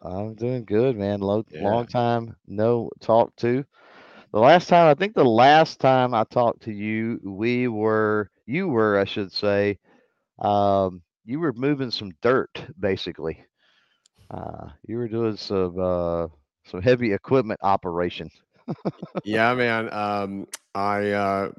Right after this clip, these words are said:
Speaker 2: bought a skid steer and a, uh, a mini excavator, yeah, a few years ago. And so my husband and I, we've just been enjoying moving dirt from one place to another. And I think the main thing that <clears throat> I'm assuming you and I were talking about, uh, was I was,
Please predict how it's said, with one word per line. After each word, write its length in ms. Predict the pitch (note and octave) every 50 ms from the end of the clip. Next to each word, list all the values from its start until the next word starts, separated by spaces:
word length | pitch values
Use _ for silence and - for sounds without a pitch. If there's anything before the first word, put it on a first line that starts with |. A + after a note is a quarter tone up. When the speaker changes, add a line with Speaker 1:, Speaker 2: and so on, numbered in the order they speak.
| F#2 - _ -
Speaker 2:
bought 260 | A#2 B2+ D3 A2+ A#2
a 80 | A2
skid 360 | G2+ - - - B2 A#2+ G2 -
steer 600 | - - - A#2+ A2 G#2+ G2+ F#2+ F2+ F2+ E2+ E2+
and 580 | - - F#2 F#2+ F#2+ F#2+ F#2+ F#2 F#2+ F2+ E2 G2
a, 300 | F#2+ F#2 F#2 F2+ F2+ F2+
uh, 260 | F2 F2 F2 D2 -
a 40 | F#2
mini 300 | G2 A#2 C3 C#3 C3+ A#2+
excavator, 800 | A2 G#2 - - - - G#2+ F2+ F2+ F#2+ F#2+ F#2 F2+ F2+ F2+ F2+
yeah, 140 | F2+ F2+ E2+
a 40 | D#2+
few 180 | - - G#2
years 340 | G2+ G2 F#2+ G2+ A2 G#2+ G2+
ago. 320 | G#2+ F#2+ G2 F#2+ F2+ F2
And 100 | F2 E2+
so 180 | - - G2+ G2
my 140 | F#2+ F#2 F2
husband 440 | E2 G#2 A#2 A#2 A2+ A2 A#2+ A2+ A2
and 120 | G#2+ G#2+
I, 180 | G#2 G#2 G2+ G2
we've 180 | G2+ G#2 G#2
just 200 | G#2+ A2+ G2+ - _ _ _ _ _ _ - _ _ _ _ _ -
been 100 | C#3+ D3+
enjoying 380 | D3 C#3 C#3+ D3 D3 D3 C#3
moving 320 | C#3 C#3+ C#3+ C3 C3+ B2+ A#2
dirt 280 | C3 B2+ A#2 G#2+ - _
from 220 | - B2 A#2 A2+
one 180 | A2+ A2+ A2+ A2+
place 340 | A2 - A#2+ A2 G#2+ - -
to 80 | - A2+
another. 560 | G#2+ G#2+ A2 A2+ G#2 G#2+ G2+ G2 F#2+ F#2 F#2 F2+ -
And 400 | - F#2 F#2+ F#2+ F#2 F#2 F#2 F2+
I 40 | F#2
think 220 | F2 - B2+ B2+ A#2
the 80 | B2
main 380 | G#2+ G#2+ G#2+ A#2+ C3 C#3 D3 C#3
thing 500 | - - B2 A#2 A2+ A2 A2 G#2+ G#2+ G#2
that 300 | G#2 G2+ G2 G2 F#2+ - _ -
<clears throat> 240 | - - - - -
I'm 100 | B2 A#2
assuming 360 | G#2 - - D#3 D3+ C#3 B2+
you 80 | B2+ B2+
and 80 | A#2+
I 80 | A#2 A2
were 100 | G#2+ G2+
talking 340 | - B2+ B2 A#2 A2+ - A#2
about, 340 | A2 G#2+ G#2+ G#2 G2+ G2+ - _ _ _ _ _ _ _ -
uh, 200 | G#2+ G#2+ G#2+ G#2+
was 180 | G#2+ A2 G#2+ A2+
I 100 | - A2
was, 360 | A2 G#2+ G#2+ G#2 F#2+ F#2+ -